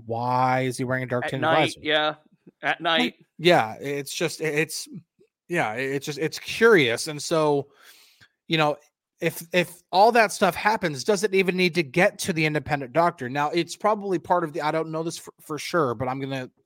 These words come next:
Speaker 1: s-, I think, safely assume that I think it's part of the process, no matter what, that if somebody's being evaluated on the sideline or in the blue medical tent for a concussion or concussion symptoms,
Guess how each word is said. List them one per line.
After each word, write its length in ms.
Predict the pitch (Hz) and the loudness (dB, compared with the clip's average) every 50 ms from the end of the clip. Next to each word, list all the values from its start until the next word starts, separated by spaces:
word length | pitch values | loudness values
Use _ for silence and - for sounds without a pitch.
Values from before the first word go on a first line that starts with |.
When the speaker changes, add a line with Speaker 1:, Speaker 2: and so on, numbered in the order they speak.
| _ _ - | _ _ -16
Speaker 1:
s-, 240 | - - - - - - | -12 -12 -12 -12 -12 -10
I 60 | 143 | -10
think, 360 | 139 - 160 160 143 - - _ _ _ _ _ _ | -8 -4 -4 -6 -6 -8 -16 _ _ _ _ _ _
safely 480 | - - - 190 196 190 - 180 165 | -8 0 4 4 4 4 4 0 -2
assume 320 | 147 - - - 170 160 143 | -2 -2 -2 -4 -4 -2 0
that 120 | 143 135 | 0 -2
I 20 | 135 | 0
think 180 | - 196 190 | -2 -2 -4
it's 140 | 185 170 - | -4 -6 -8
part 400 | - - - - 196 196 202 202 | -16 -16 -8 -2 0 2 2 2
of 120 | 190 170 | -2 -4
the 80 | 160 156 | -6 -12
process, 840 | - - - 175 165 165 170 165 - - 135 127 123 - - - _ _ _ _ _ _ _ _ - | -12 -6 -2 0 0 0 0 -2 -2 -2 -2 -2 -2 -4 -8 -12 _ _ _ _ _ _ _ _ -4
no 180 | 131 151 175 190 | 0 2 4 4
matter 300 | 190 190 190 190 180 170 | 6 6 8 8 8 6
what, 280 | 165 156 165 160 156 139 | 8 8 6 6 6 2
that 120 | 147 143 | 0 0
if 120 | 143 - - | 0 -2 0
somebody's 400 | - 202 208 226 240 214 170 143 | -2 0 0 0 -2 -2 -2 -2
being 220 | 175 180 185 175 | -2 -2 0 0
evaluated 840 | 160 135 120 151 151 151 156 151 135 120 117 110 104 98 95 _ _ _ | -2 0 2 4 4 4 4 2 0 -4 -4 -6 -6 -10 -14 _ _ _
on 180 | - 131 143 147 | -6 -4 -4 -4
the 80 | 143 131 | -4 -8
sideline 540 | - - 151 135 135 131 110 110 107 107 | -6 -4 -2 -2 -2 -2 -4 -8 -8 -8
or 80 | 113 117 | -8 -8
in 60 | 117 110 | -8 -8
the 60 | 107 | -6
blue 180 | 123 147 156 | -2 -2 0
medical 320 | 151 147 143 143 135 - 113 | 0 0 -2 -2 -4 -8 -14
tent 240 | - - 104 101 _ _ _ _ _ _ _ _ _ _ _ _ _ _ _ _ _ _ _ - | -16 -16 -18 -18 _ _ _ _ _ _ _ _ _ _ _ _ _ _ _ _ _ _ _ -12
for 320 | - - 170 185 208 214 | -4 2 4 6 6 6
a 40 | 196 | 4
concussion 500 | - 185 170 - 180 175 160 - - 131 | 2 -4 -4 2 4 4 4 2 -2 -6
or 100 | 123 120 | -8 -8
concussion 560 | - - 127 - - 160 160 - - 151 135 | -8 -10 -10 -2 0 0 0 0 -4 -8 -10
symptoms, 640 | - - - 165 160 143 - 110 104 104 104 - - | -8 -6 -4 -6 -6 -6 -10 -14 -14 -14 -18 -20 -20